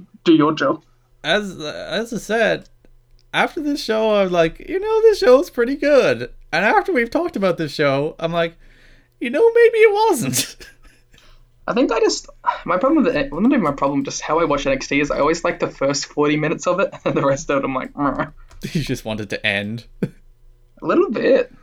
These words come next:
Speaker 2: Oh, dearie, dearie me! That brings us to All Elite Wrestling Dynamite, which kicked off with Jon Moxley against Ortiz with Chris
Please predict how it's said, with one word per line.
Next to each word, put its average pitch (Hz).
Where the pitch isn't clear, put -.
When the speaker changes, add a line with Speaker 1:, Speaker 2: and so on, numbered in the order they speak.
Speaker 2:
Oh, 147
dearie, 131
dearie 110
me! 98
That 123
brings 160
us 123
to 143
All 220
Elite 196
Wrestling 170
Dynamite, 143
which 127
kicked -
off 139
with 160
Jon 135
Moxley 131
against 110
Ortiz 120
with 117
Chris -